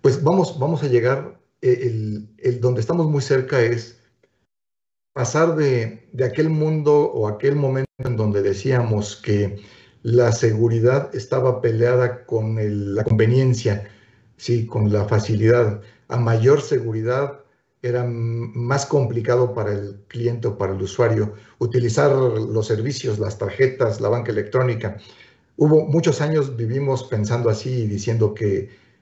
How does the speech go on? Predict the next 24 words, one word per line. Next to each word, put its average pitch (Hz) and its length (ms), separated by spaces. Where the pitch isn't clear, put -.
que, 107 100
pues 113 160
sí, 160 120
a 110 100
mayor 113 260
seguridad, 127 580
menos 120 300
conveniencia. 107 680
Estamos 151 600
ahora 135 220
en 135 80
ese 135 140
momento 127 400
en 127 40
donde 107 200
estamos 117 260
transicionando, 113 840
vamos 127 240
llegando 113 360
a 107 60
ese, 110 200
a 101 240
ese 110 180
camino 113 480